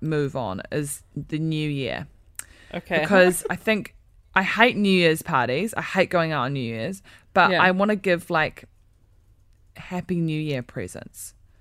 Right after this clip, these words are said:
Speaker 1: Or, like,
Speaker 2: Oh,
Speaker 1: celebrate
Speaker 2: wow.
Speaker 1: Chinese New Year or something. I don't know. Because I, I just think it's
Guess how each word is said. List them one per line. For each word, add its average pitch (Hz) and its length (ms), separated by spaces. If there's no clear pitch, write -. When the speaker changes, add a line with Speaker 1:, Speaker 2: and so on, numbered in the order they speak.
Speaker 1:
Or, 170 140
like, 170 200
Speaker 2:
Oh, 170 300
Speaker 1:
celebrate 180 520
Speaker 2:
wow. 175 240
Speaker 1:
Chinese 156 540
New 123 180
Year 117 200
or 147 120
something. 101 440
I 180 120
don't 156 140
know. 120 340
Because 214 240
I, - 300
I 214 40
just 240 220
think 262 180
it's - 300